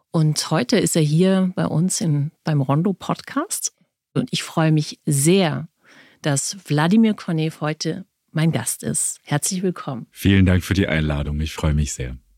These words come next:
Speaker 1: Wir haben jetzt gerade, hatte ich gesagt, Dalida war die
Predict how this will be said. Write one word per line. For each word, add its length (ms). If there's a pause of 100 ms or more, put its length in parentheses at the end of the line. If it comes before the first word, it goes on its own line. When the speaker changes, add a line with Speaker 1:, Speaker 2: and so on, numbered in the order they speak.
(100)
Speaker 1:
Wir 140
haben 100
jetzt 200
gerade, 540 (220)
hatte 220
ich 180
gesagt, 360
Dalida 720
war 680
die 640